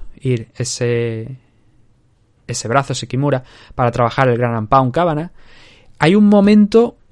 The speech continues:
la repetición no lo puso de nuevo, y creo que me hubiera, a mí me habría gustado verlo, pero que claro, que luego se entendió por lo de las rodillas que estamos diciendo, porque hay como una up kick, una patada de Makur, que no se ve muy bien dónde impacta, pero que se puede entender que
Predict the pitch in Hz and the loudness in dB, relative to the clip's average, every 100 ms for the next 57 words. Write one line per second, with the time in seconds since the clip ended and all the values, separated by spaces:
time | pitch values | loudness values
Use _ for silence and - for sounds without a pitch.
0 | _ _ _ _ _ _ _ _ - 170 | _ _ _ _ _ _ _ _ -4 0
1 | 170 165 165 170 208 262 277 185 214 196 | 2 2 0 0 0 2 2 2 0 0
2 | 131 135 185 131 123 - - _ _ _ | 0 0 0 -2 -6 -20 -20 _ _ _
3 | _ _ _ _ _ _ _ _ _ _ | _ _ _ _ _ _ _ _ _ _
4 | _ - 143 131 165 185 190 175 175 170 | _ -12 -10 -2 0 2 2 2 2 0
5 | 151 139 143 175 180 180 180 156 - 254 | -4 -4 -2 -2 -2 -2 -2 -2 -2 2
6 | 185 143 113 - - - - - - 139 | 2 2 -4 -8 -20 -20 -20 -10 -2 0
7 | 143 175 170 135 147 165 170 160 143 151 | 2 4 4 2 0 2 0 0 0 2
8 | 156 160 143 123 113 113 156 127 123 131 | 2 2 2 -2 -4 -4 -2 -2 -4 -4
9 | 117 113 - 117 113 123 151 165 170 170 | -6 -6 -6 -6 -4 0 0 0 0 0
10 | 170 - 170 - - 135 - 143 143 147 | -2 -4 -4 -4 -8 -10 -8 -6 -4 -2
11 | 156 139 139 _ - - - 123 127 123 | 0 0 -4 _ -20 -20 -8 -2 0 0
12 | 120 120 110 151 147 - - _ - 147 | 0 -2 0 0 0 -6 -20 _ -2 0
13 | 165 - 202 196 196 180 175 170 151 135 | 0 0 0 2 0 0 -2 -4 -4 -4
14 | 123 - 113 131 127 127 123 135 127 147 | -6 -8 -6 -2 -2 -2 -4 -4 -4 0
15 | 160 185 175 170 170 175 170 156 151 - | 0 0 -2 -2 -2 -2 -4 -2 -2 -2